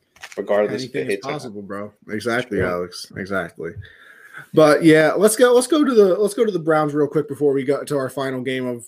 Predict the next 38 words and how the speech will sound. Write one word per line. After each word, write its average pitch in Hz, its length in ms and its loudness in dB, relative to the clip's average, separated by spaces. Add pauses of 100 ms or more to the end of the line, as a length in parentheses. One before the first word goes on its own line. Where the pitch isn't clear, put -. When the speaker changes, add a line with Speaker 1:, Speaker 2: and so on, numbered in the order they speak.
(160)
Speaker 2:
you 123 240 -8
know, 117 140 -4
the 113 80 -4
Bucs 120 320 -4
in 120 80 -6
New 120 120 -4
Orleans. 120 520 2 (760)
Uh, 127 360 6 (400)
uh, 139 160 2 (100)
the, 151 140 8
I 156 120 6
think 190 140 8
the 175 60 8
Browns 151 280 4
have 143 100 0
finally 143 240 0
figured 135 300 4
it 131 60 0
out. 127 120 -2
I 123 60 -4
think 127 180 -8
they're 127 220 0
a 117 160 -6
playoff 123 400 -2
team, 127 320 -4
you 120 40 -4
know, 113 200 -6
moving 123 340 -4
forward 123 400 0
as 110 140 -8
well. 120 360 -2 (200)
Uh, 107 200 -2
they 107 140 -2
played, 127 460 2 (160)
oh, 127 420 0 (140)
the 120 60 -8
totals, 170 340 4 (160)
damn, 143 640 -2